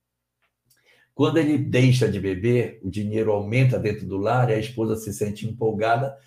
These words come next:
aí ela cuida mais e a vida começa a prosperar. Existe mais prosperidade nesse sentido. Então, talvez esteja assim na hora dela fazer um recuo. Não é um corte abrupto, porque pode parecer uma ruptura.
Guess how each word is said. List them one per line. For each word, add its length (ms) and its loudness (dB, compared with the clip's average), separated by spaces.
aí 120 0
ela 200 6
cuida 340 4
mais 480 0
e 80 0
a 120 2
vida 340 0
começa 420 -2
a 60 -4
prosperar. 760 -4
Existe 480 -6
mais 280 -6
prosperidade 960 -2
nesse 240 -6
sentido. 500 -10
Então, 580 0
talvez 400 2
esteja 380 0
assim 260 -2
na 180 0
hora 240 2
dela 260 0
fazer 380 -2
um 160 -4
recuo. 680 0
Não 160 -6
é 80 2
um 200 -2
corte 360 2
abrupto, 640 0
porque 260 -12
pode 360 -4
parecer 520 -6
uma 140 -6
ruptura. 960 2